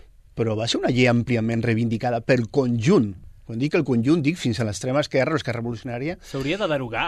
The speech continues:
Speaker 2: ara, el dos mil vint-i-dos, aquesta llei?
Speaker 1: Jo crec que lo que es té que fer els governs actuals és fer, a data d'avui, lo que puguin fer. Derogar una llei de fa
Speaker 2: El setanta-set?
Speaker 1: <laughs>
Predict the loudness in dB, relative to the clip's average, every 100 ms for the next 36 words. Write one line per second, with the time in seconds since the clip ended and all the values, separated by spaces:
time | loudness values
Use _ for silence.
0 | -2 -4 -6 -16 -18 -20 -20 -12 -8 -4
1 | -4 -4 -4 -8 -8 -6 -6 -6 -8 -8
2 | -8 -6 -2 -2 0 0 0 -2 0 0
3 | 2 4 4 6 6 6 4 -2 -6 -4
4 | 4 4 2 -8 -20 _ -8 -6 -2 -2
5 | -2 -4 2 4 4 4 4 6 4 4
6 | 4 4 2 0 -6 -12 -16 -20 -20 -20
7 | -20 -20 -20 -20 _ _ _ -2 0 2
8 | 4 6 6 4 -2 2 2 2 -6 -16
9 | -20 -20 -20 -20 _ _ -16 -14 -12 -12
10 | -4 0 4 4 2 0 -4 -6 -4 -2
11 | 0 2 0 0 -2 -4 -8